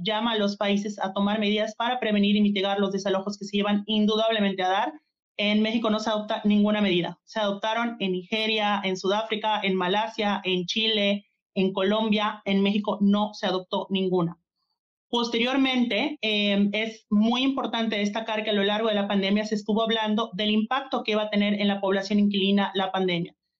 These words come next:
En muchas ocasiones el gobierno de la Ciudad de México negó que iba a haber ese impacto. De hecho, llegó a decir que solo habían dos, uno o dos desalojos durante toda la pandemia.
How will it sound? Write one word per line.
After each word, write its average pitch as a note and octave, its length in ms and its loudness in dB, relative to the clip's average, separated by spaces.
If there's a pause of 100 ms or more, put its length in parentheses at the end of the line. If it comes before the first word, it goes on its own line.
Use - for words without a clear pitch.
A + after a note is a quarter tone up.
(240)
En G3+ 180 2
muchas A3+ 340 0
ocasiones A3+ 440 0
el A3 80 0
gobierno G#3+ 300 0
de G3+ 60 0
la G3 80 0
Ciudad G#3 160 0
de G#3 60 4
México G#3 340 2
negó G#3 500 0
que A3+ 80 -2
iba G3+ 120 2
a G3 40 0
haber G3+ 140 0
ese G3+ 120 -2
impacto. G3+ 460 -2
De G3+ 80 0
hecho, G3+ 300 -2
llegó F#3+ 280 -2
a G3+ 80 0
decir G#3 440 0 (200)
que G#3 120 -2
solo A3 180 0
habían G#3+ 400 -2
dos, G#3 500 -4 (160)
uno A3+ 280 2
o G3 80 -2
dos G#3 200 0
desalojos G3+ 460 0
durante F#3 260 0
toda F#3 160 -2
la F3+ 120 0
pandemia. F3 420 -2